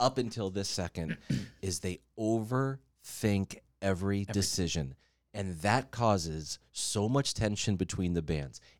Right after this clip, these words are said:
Speaker 1: Eight hundred emails going back and forth to figure out what color shirt you're gonna wear in the video.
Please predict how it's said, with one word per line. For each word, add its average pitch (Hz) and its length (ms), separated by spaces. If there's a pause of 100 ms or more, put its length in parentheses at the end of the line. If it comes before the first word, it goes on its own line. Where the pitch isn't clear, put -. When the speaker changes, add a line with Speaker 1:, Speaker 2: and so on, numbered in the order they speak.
Speaker 1:
Eight 143 180
hundred 135 280
emails 120 360
going 107 240
back 98 220
and 104 100
forth 101 300
to - 80
figure 101 300
out 95 160
what 104 260
color 147 300
shirt 165 360
you're 98 140
gonna 98 160
wear 104 220
in 113 80
the 107 80
video. 113 440